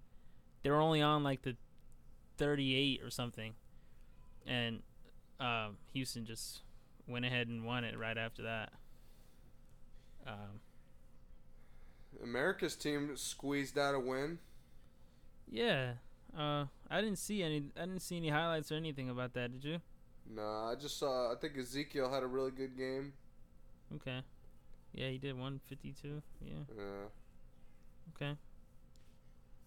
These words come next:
Speaker 2: I think that's
Speaker 1: Uh,
Speaker 2: it for football, too.
Speaker 1: Yeah.
Speaker 2: I'll, for those interested, I mean, w-, you guys will be watching this, you know, in the next few days, but,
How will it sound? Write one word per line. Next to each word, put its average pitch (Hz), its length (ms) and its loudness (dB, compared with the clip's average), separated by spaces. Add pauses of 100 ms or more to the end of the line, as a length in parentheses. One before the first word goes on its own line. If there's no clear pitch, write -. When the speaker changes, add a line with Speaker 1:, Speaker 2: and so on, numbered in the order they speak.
(420)
Speaker 2:
I - 40 -12
think - 160 4
that's 127 200 6
Speaker 1:
Uh, 135 40 8
Speaker 2:
it 131 80 2
for 123 140 -2
football, 127 460 2
too. 135 340 2 (920)
Speaker 1:
Yeah. 123 340 0 (640)
Speaker 2:
I'll, 127 300 2
for 175 160 0
those 196 260 8
interested, 156 680 6 (180)
I 123 60 -2
mean, 131 300 2 (180)
w-, 120 160 -6
you 127 100 -8
guys 127 220 4
will 127 80 0
be 117 140 0
watching 110 460 2
this, 101 240 -4
you 107 60 -2
know, 98 120 0
in 95 60 -2
the 95 80 -2
next 95 280 -4
few 104 160 -6
days, 101 420 2 (140)
but, 90 320 -2